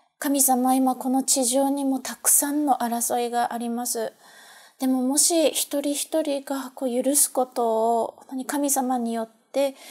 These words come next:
させていただいたならば、どれほどの和解があることでしょうか。どれほどの喜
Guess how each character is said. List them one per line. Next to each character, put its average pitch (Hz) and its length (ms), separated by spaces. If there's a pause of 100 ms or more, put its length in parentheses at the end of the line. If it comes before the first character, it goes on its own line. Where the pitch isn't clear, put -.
(160)
さ 247 160
せ 269 180
て 269 340
い 247 100
た 262 160
だ 262 160
い 254 60
た 262 140
な 269 160
ら 262 160
ば、 240 340 (380)
ど 262 160
れ 320 100
ほ 311 160
ど 262 140
の 233 320
和 226 160
解 240 360
が 247 440 (560)
あ 247 120
る 254 120
こ 247 160
と 233 120
で 220 120
し - 120
ょ 233 60
う 226 40
か。 233 120
ど 240 160
れ 269 120
ほ 302 180
ど 294 140
の 311 340 (480)
喜 247 80